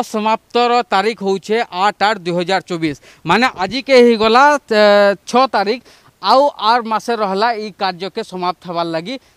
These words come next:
ବାକି ବହୁତ ସାରା କାମ ଅଛେ, ତାଲି ଇ ଜାଗାରେ ପାଇପ୍ ଲାଇନ୍ ବିଛାବା, ପାଇପ୍ ଲାଇନ୍ ବିଛେଇକରି ଲୋକଙ୍କର ଘରେ ଘରେ ପାନ୍, ଏ, ପାଇପ୍ ଲାଗବା। ପାନ୍ ଆସବାଟା ତ ଦୂରର କଥା, ଆପଣ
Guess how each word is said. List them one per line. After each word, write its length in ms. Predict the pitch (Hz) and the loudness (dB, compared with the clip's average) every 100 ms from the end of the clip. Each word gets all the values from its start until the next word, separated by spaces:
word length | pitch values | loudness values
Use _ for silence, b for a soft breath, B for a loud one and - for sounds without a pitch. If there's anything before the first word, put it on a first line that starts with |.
| _ | _
ବାକି 280 | 151 175 233 | -10 -10 -10
ବହୁତ 240 | 185 214 | -6 -6
ସାରା 200 | 220 214 | -6 -8
କାମ 320 | 208 196 202 196 | -6 -4 -4 -6
ଅଛେ, 160 | 190 | -12
ତାଲି 240 | 175 190 220 | -8 -8 -8
ଇ 40 | |
ଜାଗାରେ 280 | 185 180 185 - | -8 -8 -8 -8
ପାଇପ୍ 240 | 180 185 | -8 -6
ଲାଇନ୍ 240 | 180 190 175 | -8 -8 -10
ବିଛାବା, 360 | 170 190 185 | -12 -10 -8
ପାଇପ୍ 300 | 233 175 170 170 | -8 -8 -10 -8
ଲାଇନ୍ 180 | 180 165 | -10 -10
ବିଛେଇକରି 360 | 165 175 208 | -14 -12 -10
ଲୋକଙ୍କର 480 | 214 170 180 175 190 | -10 -10 -10 -10 -14
ଘରେ 220 | 151 175 190 | -12 -10 -8
ଘରେ 160 | 175 226 | -8 -8
ପାନ୍, 260 | 202 190 | -6 -6
ଏ, 460 | 185 _ - - 165 170 160 | -8 _ -20 -10 -4 -4 -2
ପାଇପ୍ 220 | 185 233 220 | 0 0 0
ଲାଗବା। 320 | 202 170 160 | -4 -2 -6
ପାନ୍ 280 | - 190 226 | -4 -6 -6
ଆସବାଟା 380 | 185 202 233 240 | -10 -8 -8 -6
ତ 80 | 254 247 | -8 -8
ଦୂରର 280 | 220 247 | -6 -8
କଥା, 240 | 226 240 247 | -8 -8 -6
ଆପଣ 240 | 233 247 | -6 -8